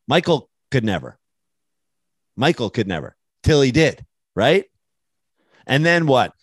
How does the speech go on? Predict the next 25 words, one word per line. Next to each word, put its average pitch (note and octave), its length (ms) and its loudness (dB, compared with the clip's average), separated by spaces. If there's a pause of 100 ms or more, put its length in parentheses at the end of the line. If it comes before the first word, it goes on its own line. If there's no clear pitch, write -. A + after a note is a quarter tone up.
(140)
And C3+ 140 0
then E3 120 0
what? B2+ 180 0
In C3 140 -2
the A2+ 180 2
nineties, C#3+ 760 -2 (320)
oh, C3 440 2 (120)
he's F3 280 0
the F#3+ 80 2
only F#3 180 0
guy F3+ 220 2
who F3 80 4
won. F3+ 360 0 (500)
So C#3+ 500 2 (560)
are C#3 180 4
we C#3 160 2
saying C#3+ 500 -2
fucking C#3 680 -4
none B2+ 340 0
of C#3+ 120 2
those C3+ 220 2
other C#3 220 2
guys, B2+ 400 -2 (240)
Reggie C3 380 0
Miller, C#3+ 520 2